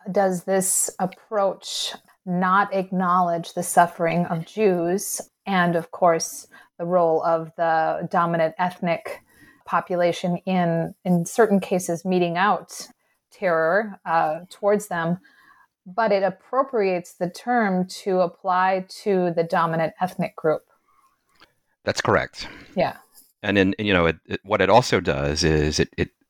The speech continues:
Speaker 2: it eliminates the need for a discussion about collaboration,
Speaker 1: Right.
Speaker 2: um,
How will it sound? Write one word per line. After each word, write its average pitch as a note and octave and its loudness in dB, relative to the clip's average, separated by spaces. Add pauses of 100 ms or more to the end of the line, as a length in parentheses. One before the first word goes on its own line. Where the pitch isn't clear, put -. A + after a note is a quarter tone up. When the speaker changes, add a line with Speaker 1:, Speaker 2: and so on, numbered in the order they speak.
(640)
Speaker 2:
it - -8
eliminates G2 2
the F2+ -4
need F#2 2
for - -4
a D#2+ -2
discussion E2+ 0
about D2 0
collaboration, D2+ 0 (200)
Speaker 1:
Right. D#3+ 0
Speaker 2:
um, C#2 0